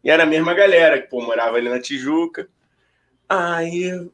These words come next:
aí o Flávio, né, um, um dos cabeças da quinta região, eu falei, pô, mano, lembro de tu, né? Pô, não, é. Mas, cara,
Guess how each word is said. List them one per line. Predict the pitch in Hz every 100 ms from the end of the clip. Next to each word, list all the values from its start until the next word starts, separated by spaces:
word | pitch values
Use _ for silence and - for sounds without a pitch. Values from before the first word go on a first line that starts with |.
| -
aí | 135 156 160
o | 175
Flávio, | 170 - 151 139 123
né, | 120
um, | 120 123 117 120
um |
dos | 120 -
cabeças | 131 120 123 127
da | 123
quinta | 123 123 123
região, | 127 127 127 139
eu |
falei, | - 381
pô, | 453 392
mano, | - - - _ _ _ _ - -
lembro | - 226 214
de | 311 -
tu, | - 180
né? | 180 170
Pô, | - 302
não, | 294 330 294
é. | 294 247 247 _ - - - _ _ _
Mas, | 359 349
cara, | 440 233 135 101